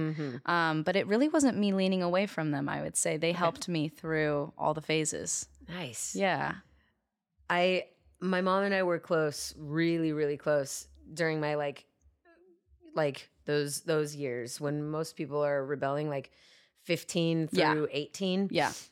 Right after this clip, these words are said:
Speaker 1: Really close. She, like, best friend close.
Speaker 2: Nice.
Speaker 1: And it, I didn't have my rebellion against my mom until I was, like, twenty-three or twenty-five.
Speaker 2: Mm-hmm.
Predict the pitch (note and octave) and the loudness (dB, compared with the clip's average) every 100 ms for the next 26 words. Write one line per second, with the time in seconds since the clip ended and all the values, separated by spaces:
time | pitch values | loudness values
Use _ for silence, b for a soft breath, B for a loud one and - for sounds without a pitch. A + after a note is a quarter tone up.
0 | _ D4+ D#3+ E3+ D3+ - C#3 A2+ - E3+ | _ -10 -2 0 0 0 -2 -2 -4 -8
1 | - D#3 B2+ E3 D#3 - C#3+ C#3 C3 A#2 | -4 -4 -2 -4 -4 -4 -4 -2 -4 -4
2 | - D#3+ D3 D3+ - - - D#3 D3 D3 | -2 0 0 -2 -4 -6 -6 -4 -2 -2
3 | C#3+ - - b b b b b _ _ | -4 -8 -12 b b b b b _ _
4 | E3 E3 D3 - D#3+ E3+ F3 D3 D#3 C#3+ | 2 2 0 -2 0 2 0 0 -2 -2
5 | D#3+ D3+ D3+ C#3+ D3 C#3+ C#3 C#3 C#3+ C#3 | -2 -2 -2 -2 0 0 -2 -4 -6 -6
6 | C3+ D3 C#3 C#3 C3+ C3+ - C#3+ C3+ B2+ | -6 -4 -2 -2 -2 -6 -2 -2 -2 -4
7 | A#2+ A2+ - - B2 B2 - - B2 C3+ | -6 -8 -8 -8 -6 -6 -10 -10 -6 -4
8 | D#3+ D#3 B2 - G#2+ G2 - G#2 C#3+ D#3+ | -2 -4 -4 -8 -10 -8 -2 0 2 0
9 | E3+ G#3 G3+ G3+ F3+ | -2 -2 0 -2 -6